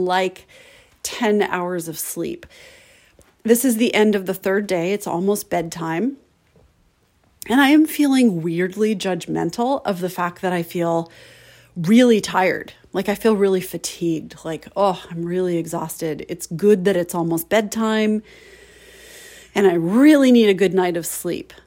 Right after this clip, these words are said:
And I don't know why there's a part of me that's like, "But you got plenty of sleep. You're fine. Like, you don't, you don't really need that much sleep. You're,"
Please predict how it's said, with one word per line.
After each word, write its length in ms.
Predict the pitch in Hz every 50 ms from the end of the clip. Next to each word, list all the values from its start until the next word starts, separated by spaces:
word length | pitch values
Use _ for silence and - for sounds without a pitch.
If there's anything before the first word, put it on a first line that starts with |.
| _ _ _
And 160 | 226 226 214 - _ _ _ - - - -
I 60 | 311 359
don't 300 | - 523 508 294 208 185
know 200 | 196 196 170 156
why 680 | 156 156 143 151 - - - 147 156 170 202 247 294
there's 300 | 254 220 214 214 196 190
a 40 | 190
part 320 | - - - - - 202
of 280 | 214 - - - - -
me 100 | 226 233
that's 320 | 226 - 220 185 - -
like, 380 | 220 202 175 175 185 - - _ _ - _ _ _ _
"But 100 | - 240
you 100 | - 262
got 260 | 233 294 294 302 - -
plenty 280 | 240 240 208 185 175
of 100 | 175 165
sleep. 360 | - - - 147 143 - -
You're 100 | 180 196
fine. 480 | 190 - 226 214 202 180 - - - - _ _ _ _ _ -
Like, 200 | 170 175 175 -
you 80 | 220
don't, 220 | 214 233 208 175 - - _ -
you 80 | 196
don't 140 | 214 247 240
really 200 | 240 247 254 254
need 480 | 233 240 262 262 240 208 175 156 160 - -
that 180 | 170 175 - 170
much 380 | 165 151 - - - - - - -
sleep. 460 | - - - 170 156 139 - - - - -
You're," 320 | 160 180 202 185 165 -